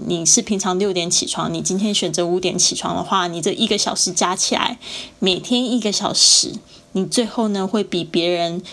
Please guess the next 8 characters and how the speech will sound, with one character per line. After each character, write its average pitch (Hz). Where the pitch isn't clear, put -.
多 233
出 226
十 -
五 190
天 190
的 180
时 156
间。 -